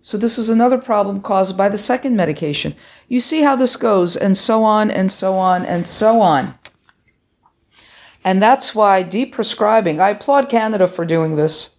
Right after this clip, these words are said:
and Doctor Farrell's work. I, I wish I would see more of this done in the States. I know it doesn't help the business model of the pharmaceutical industry, but, you know, we need to first do no harm, right?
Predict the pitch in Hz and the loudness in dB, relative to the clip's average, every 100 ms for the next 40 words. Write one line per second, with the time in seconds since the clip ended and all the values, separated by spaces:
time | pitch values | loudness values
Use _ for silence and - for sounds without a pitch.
0 | _ _ _ _ _ _ - 165 165 160 | _ _ _ _ _ _ -12 -2 0 0
1 | 165 - 160 160 165 165 165 156 - _ | -4 -6 -2 0 -2 -2 -4 -4 -10 _
2 | _ _ - 190 185 - 190 190 233 233 | _ _ 0 0 0 0 0 2 -2 0
3 | 220 202 196 - 185 180 185 175 170 - | 2 0 0 -2 2 4 2 2 -6 -4
4 | 175 170 160 147 - 175 165 151 - - | -2 -2 -4 -6 0 0 0 -4 -10 -10
5 | _ _ _ _ _ _ - 202 233 269 | _ _ _ _ _ _ -6 -2 2 2
6 | 240 226 208 202 202 - 143 160 196 196 | 2 -2 -2 0 0 -4 -4 -2 0 -2
7 | - 160 151 147 135 147 151 - 160 160 | -2 0 0 0 -2 -6 -8 -4 -4 -4
8 | 156 160 156 151 160 175 160 - 151 156 | -4 -2 -2 -4 -4 -2 -4 -4 -4 -2
9 | 170 202 202 185 185 - _ _ _ _ | -2 -2 0 0 -2 -10 _ _ _ _
10 | _ _ - 196 202 214 214 214 196 202 | _ _ -6 -2 0 0 0 -2 0 0
11 | 190 - 190 180 165 180 202 196 170 170 | 0 -2 0 0 0 0 0 0 0 2
12 | 185 202 _ | 2 0 _